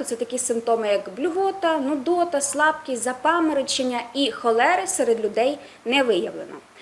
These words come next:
Також нами визначено шістнадцять стаціонарних точок забору проб води. Відібрані перші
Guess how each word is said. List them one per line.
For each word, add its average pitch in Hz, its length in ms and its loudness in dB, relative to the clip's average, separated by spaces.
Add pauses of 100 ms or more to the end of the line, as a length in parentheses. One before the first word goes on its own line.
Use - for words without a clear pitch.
(280)
Також 359 400 2
нами 269 340 4
визначено 269 540 2
шістнадцять 311 480 -2
стаціонарних 240 680 0 (100)
точок 277 360 4
забору 254 460 6 (140)
проб 233 380 4
води. 240 300 0 (460)
Відібрані 262 560 4
перші 226 480 0